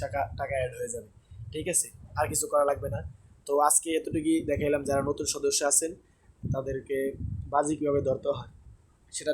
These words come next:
দেখাই দিলাম। হ্যাঁ, আশা করি, আহ, ভিডিওটা সবার জন্য উপকৃত হবে, উপকারে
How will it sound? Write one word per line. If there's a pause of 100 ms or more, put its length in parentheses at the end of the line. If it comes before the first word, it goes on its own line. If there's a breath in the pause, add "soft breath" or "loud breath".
দেখাই
দিলাম। (560)
হ্যাঁ, (140)
আশা
করি, (140)
আহ, (140)
ভিডিওটা
সবার
জন্য (200)
উপকৃত (100)
হবে,
উপকারে